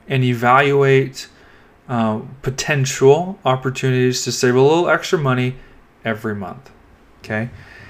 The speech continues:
So where, where, what areas am I talking about, okay? Uh, some ideas, some, some other things that I did myself, okay, is I, I had a car, I had a car that I loved, okay? Could I get a cheaper car?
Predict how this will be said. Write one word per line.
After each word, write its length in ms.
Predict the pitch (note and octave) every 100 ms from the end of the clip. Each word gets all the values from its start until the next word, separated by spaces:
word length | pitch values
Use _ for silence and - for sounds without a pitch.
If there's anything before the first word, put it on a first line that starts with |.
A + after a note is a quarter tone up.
| - -
So 580 | - C3+ C3 B2 C3 -
where, 540 | D3+ C3+ D#3+ G3+ G#3 F#3
where, 360 | E3 F#3 F#3
what 200 | F3+ F#3+
areas 280 | F#3+ F3+ E3
am 220 | D#3 D3
I 100 | C#3
talking 380 | C3 C3 B2+ A#2
about, 260 | G2+ F2+ G#2 -
okay? 300 | - A2+ B2 A#2+ - - - - - - - - -
Uh, 440 | C3+ A#2+ B2 C3+ -
some 280 | - D#3+ D#3+
ideas, 460 | D#3+ C#3+ A#2+ G2+
some, 400 | - D3+ E3+ F#3+
some 400 | - F#3+ G#3 G3 -
other 200 | D3+ D3+
things 280 | D#3 D3+
that 200 | C3+ B2
I 160 | A#2 B2+
did 220 | B2+ A#2+
myself, 680 | A2+ G#2 - G2 E2+ - - _ -
okay, 300 | G#2 G#2+ B2+ - - - _ -
is 720 | B2 A#2+ A2+ A2 G#2 - -
I, 460 | - B2 A#2+ A#2+ A#2+
I 120 | A#2
had 200 | B2 C3+
a 60 | D3
car, 340 | - C3+ E3+
I 60 | C3
had 100 | B2
a 60 | A#2
car 260 | - A#2+
that 160 | B2 A#2
I 80 | G#2+
loved, 520 | G#2 F#2+ F2+ - -
okay? 400 | - G#2 G#2+ A2+ - _ _ _
Could 160 | - C3+
I 140 | C3
get 320 | C3 - C#3
a 100 | C#3
cheaper 400 | C3+ - G3 D3+
car? 500 | B2+ - G2 F2 -